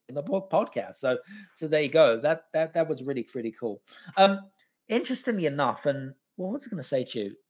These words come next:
I mean, as leaders, um, as entrepreneurs, we, all of us, doesn't matter who we are, what we do, and our positions, it's completely irrelevant. But effectively, communication in itself, we can all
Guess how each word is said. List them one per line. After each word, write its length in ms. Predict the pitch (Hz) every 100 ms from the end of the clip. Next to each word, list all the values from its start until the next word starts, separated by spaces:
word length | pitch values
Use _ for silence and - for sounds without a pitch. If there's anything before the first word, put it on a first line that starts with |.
| _ _ _ -
I 60 |
mean, 320 | 160 156 147 - - - - _ _ _ _ _ _ _ 170
as 300 | 196 175 147
leaders, 680 | 156 147 131 120 117 - - _ _ -
um, 540 | 127 117 117 113 110 _
as 140 | 147 147
entrepreneurs, 800 | 160 - 160 147 151 135 127 113
we, 260 | 139 101 - _
all 240 | 202 285
of 100 | 202
us, 460 | 131 95 - - - _ _ _ 190
doesn't 280 | 143 151 151
matter 160 | 147 123
who 200 | 147 247
we 200 | 202 117
are, 260 | 90 85 120
what 280 | 120 151
we 80 | 151
do, 480 | - 117 104 143 156
and 220 | 117 113 - - - 120
our 120 | 139
positions, 640 | 143 120 120 - 151 156
it's 180 | 139 -
completely 460 | - 147 156 151
irrelevant. 640 | 175 135 170 151 110 101 120
But 240 | 143 143 - - _ -
effectively, 880 | 147 - 247 247 175 127 98 110 127 _ _ _ _ _ _ _ _ _ _ _ _
communication 840 | - 185 175 147 180 196 - 180 135
in 80 |
itself, 680 | 120 120 - 190 117 117 - -
we 160 | 151
can 180 | 143 165
all 340 | 190 180 -